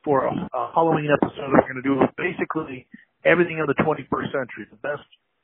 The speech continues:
horror movies of the twenty-first century. Before we do that, uh, let's get into our top ten. Dirty, what is your number ten movie for the best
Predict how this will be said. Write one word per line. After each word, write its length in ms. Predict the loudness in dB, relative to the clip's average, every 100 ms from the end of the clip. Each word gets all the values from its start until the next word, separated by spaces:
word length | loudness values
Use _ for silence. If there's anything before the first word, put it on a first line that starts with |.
| _ _ -10
horror 160 | -4 -4
movies 220 | -4 -8 -8
of 60 |
the 40 | -14
twenty-first 340 | -14 -10 -12 -12
century. 220 | -20 -20 -20 _ _ _ _
Before 80 | -10
we 60 | -6
do 100 | -2
that, 220 | 0 -2 _ _ -6
uh, 260 | -4 -4 -8
let's 120 | -12 -10
get 100 | -10
into 120 | -10 -12
our 80 | -8 -4
top 260 | -4 -4
ten. 260 | -8 -8 -4
Dirty, 380 | -2 0 -2 -12 _ _ _ _ _
what 160 | -6 -4
is 80 | -4
your 220 | -2 -2
number 320 | -6 -4 -4 -4 -8
ten 300 | -4 -4 -4 -10 -16 -10
movie 420 | -10 -8 -10 -10 _ -2
for 120 | -2
the 60 | 0
best 260 | 0 0